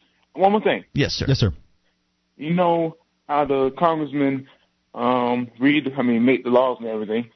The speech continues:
Speaker 2: Mm-hmm.
Speaker 1: especially the tax laws. I guess that's the favorite. But, you know, out of five hundred thirty-five congressmen and representatives, each one of them get an accountant to, uh,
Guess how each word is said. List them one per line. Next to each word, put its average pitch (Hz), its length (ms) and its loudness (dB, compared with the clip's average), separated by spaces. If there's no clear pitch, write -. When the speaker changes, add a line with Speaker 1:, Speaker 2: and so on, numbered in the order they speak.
Speaker 2:
Mm-hmm. - 640 -6
Speaker 1:
especially 127 380 2
the 107 60 -2
tax 139 340 0
laws. 110 220 0
I 113 60 0
guess 120 220 0
that's 123 220 0
the 107 80 -8
favorite. 123 440 0
But, 127 380 0
you 120 80 0
know, 120 260 0
out 123 160 0
of 113 160 -2
five 151 240 2
hundred 151 280 -6
thirty-five 139 520 0
congressmen 131 640 -4
and 123 340 2
representatives, 131 680 2
each 135 280 0
one 127 280 2
of 131 140 0
them 135 240 0
get 127 180 2
an - 20 -2
accountant 120 580 -2
to, 120 160 0
uh, 110 280 0